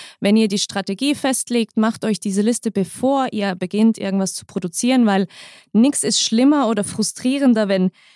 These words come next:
ihr ein Video gedreht habt, es geschnitten habt und dann merkt ihr, ah, so ein fünfzehn Sekunden Video-Ad wäre jetzt grad noch cool gewesen,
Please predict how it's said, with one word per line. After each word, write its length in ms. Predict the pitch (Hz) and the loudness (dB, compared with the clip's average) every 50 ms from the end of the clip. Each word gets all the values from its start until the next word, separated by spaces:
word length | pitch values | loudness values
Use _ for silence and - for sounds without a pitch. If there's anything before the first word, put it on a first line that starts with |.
| _ _ | _ _
ihr 100 | - 214 | 0 2
ein 160 | 208 208 208 180 | 4 4 4 4
Video 320 | 247 277 269 277 262 262 | 2 2 2 2 0 0
gedreht 520 | 233 240 190 220 - 233 240 254 - - | 0 -2 -4 -4 -4 -4 -4 -4 -4 -4
habt, 200 | 233 226 226 - | -4 -4 -4 -4
es 140 | - - - | -8 -8 -6
geschnitten 480 | - - - 226 254 254 - 262 240 226 | -6 -4 -4 -4 -4 -2 -2 -2 0 0
habt 280 | 240 240 233 _ - | 0 -2 -4 _ -10
und 380 | - - 208 208 185 - - - _ _ - | -6 -2 0 0 0 -2 -4 -12 _ _ -4
dann 260 | 214 220 247 254 247 | -2 0 2 4 4
merkt 340 | 233 220 226 233 - - - | 2 2 0 -2 -4 -8 -10
ihr, 340 | - 214 214 220 214 - - | -8 -4 -2 -2 -2 -4 -4
ah, 220 | - 214 208 202 202 - _ _ _ | -4 -6 -6 -6 -6 -10 _ _ _
so 200 | - - - 202 | -6 0 2 2
ein 40 | 180 | 2
fünfzehn 440 | - 240 247 240 - - 262 226 | 4 4 2 2 2 2 2 2
Sekunden 500 | - 214 - - 247 240 233 214 220 214 | 2 0 -2 0 2 4 4 4 4 4
Video-Ad 600 | 202 220 220 226 208 - - 208 202 202 190 - - _ - _ _ _ _ _ - | 4 2 2 0 0 -2 -2 -2 -2 -2 -2 -6 -10 _ -20 _ _ _ _ _ -2
wäre 140 | 202 208 196 | 0 0 0
jetzt 120 | 180 - | 0 -2
grad 160 | - 196 202 | -4 -4 -2
noch 160 | 202 190 - - - | -2 -2 -2 -2 0
cool 180 | 247 254 277 247 | 2 2 2 2
gewesen, 600 | 240 208 180 180 190 190 196 190 226 247 254 | 0 -2 -2 -2 -2 -2 0 2 2 4 2